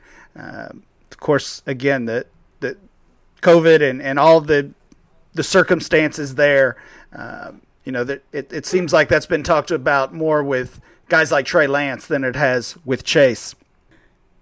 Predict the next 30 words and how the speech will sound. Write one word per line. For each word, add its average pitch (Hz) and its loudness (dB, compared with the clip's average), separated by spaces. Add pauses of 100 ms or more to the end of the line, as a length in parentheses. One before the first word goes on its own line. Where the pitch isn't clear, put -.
(340)
Certainly, 208 6
yeah, 185 0
I 180 4
mean, 185 2
you 185 0
just 190 4
love, 190 8
you 180 2
love 190 8
everything 190 6
you 156 -2
see 208 2
from 196 4
him. 202 6
He's 165 4
already 170 8
in 165 4
that 156 4
early 175 6
wide 160 6
receiver 156 -2
two 208 4
range 190 4
in 147 0
our, 139 4 (220)
uh, - -6
startup 170 6
A 147 2
D 143 0
P, 143 0